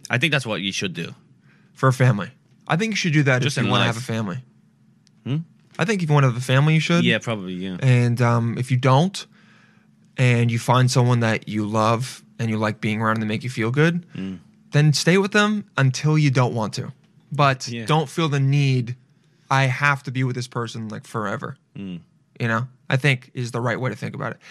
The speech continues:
Speaker 2: Even with rela-, even with families, I think to a certain point. 'Cause, I mean, are your parents together?
Speaker 1: Mm-hmm.
Speaker 2: Yeah, like, I mean, but with mine, they shouldn't have been.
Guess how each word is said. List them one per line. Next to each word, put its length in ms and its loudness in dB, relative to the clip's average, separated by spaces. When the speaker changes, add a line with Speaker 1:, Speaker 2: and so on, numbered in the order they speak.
Speaker 2:
Even 180 0
with 100 2
rela-, 300 4
even 240 2
with 160 4
families, 680 0
I 80 -2
think 260 -6
to 200 -4
a 60 -4
certain 280 -4
point. 340 -4
'Cause, 140 -4
I 80 0
mean, 200 0
are 80 2
your 120 4
parents 280 2
together? 360 -2
Speaker 1:
Mm-hmm. 220 -8
Speaker 2:
Yeah, 260 2
like, 300 -2
I 60 -2
mean, 300 2
but 100 0
with 180 2
mine, 460 2
they 140 2
shouldn't 280 2
have 100 0
been. 200 -6